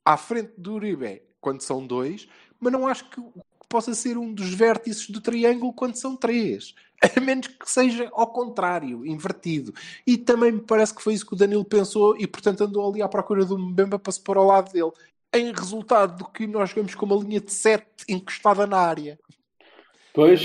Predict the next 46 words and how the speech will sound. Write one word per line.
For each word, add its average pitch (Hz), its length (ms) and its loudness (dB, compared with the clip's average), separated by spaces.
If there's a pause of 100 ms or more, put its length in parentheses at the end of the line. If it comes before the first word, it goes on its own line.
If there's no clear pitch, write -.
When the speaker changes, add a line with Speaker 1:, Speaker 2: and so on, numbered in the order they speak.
Speaker 1:
aí 120 180 -2
já 107 160 -4
Speaker 2:
vai, 151 160 12
Speaker 1:
estou 143 180 0
Speaker 2:
vai, 151 440 8
vai 160 380 10
que 147 220 4
se - 160 -6
calhar 131 460 6 (260)
Speaker 1:
Aí 160 120 4
Speaker 2:
o 170 100 6
que 170 40 -2
Speaker 1:
já 160 120 0
Speaker 2:
o - 20 2
Speaker 1:
estou 156 160 -2
Speaker 2:
Sérgio 151 260 6
Speaker 1:
converso. 123 200 2
Speaker 2:
precisava 147 260 4
ter 151 160 2
feito 170 380 6
era, 196 420 10
era 175 260 6
ter 175 220 8
treinado 139 500 8
essa 160 220 0
solução, 113 480 -6
não 123 200 -4
é? 107 40 -6
Pelo 107 220 -8
menos 107 340 -8
Speaker 1:
Pá, 107 60 -4
Speaker 2:
uma - 80 -6
vez. - 120 -6
Speaker 1:
não 135 120 -2
sei, 123 260 4
não 123 100 -4
sei, 127 160 4
eu 120 40 0
estou 135 160 -4
só 156 240 4
a - 20 2
dizer 156 300 -2
o 180 40 -4
que 190 140 -8
eu 196 80 0
vi, 107 320 -8